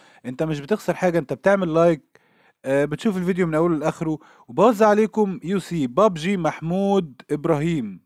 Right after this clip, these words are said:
مبروك عليك يا محمود يا ابراهيم. هو مش كاتب حاجة غير بابجي محمود ابراهيم. بمنتهى السهولة نروح على موقع ميداس باي ونشحن للراجل المحترم ده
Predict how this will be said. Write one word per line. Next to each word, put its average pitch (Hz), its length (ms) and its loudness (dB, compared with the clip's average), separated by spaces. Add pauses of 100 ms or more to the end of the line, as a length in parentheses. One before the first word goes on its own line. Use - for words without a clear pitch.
مبروك 139 320 -2
عليك 170 200 0
يا 156 60 0
محمود 156 280 -4
يا 170 40 2
ابراهيم. 175 540 -2 (680)
هو 214 200 4
مش 202 180 -4
كاتب 226 220 0
حاجة 202 200 2
غير 165 180 -2
بابجي 190 460 0
محمود 165 300 -6
ابراهيم. 131 420 -2 (440)
بمنتهى 175 380 2
السهولة 196 680 2
نروح 147 380 -2
على 131 100 -2
موقع 143 320 -4
ميداس 151 340 -8
باي 185 300 0
ونشحن 160 400 -4
للراجل 156 360 0
المحترم 170 560 0
ده 185 200 2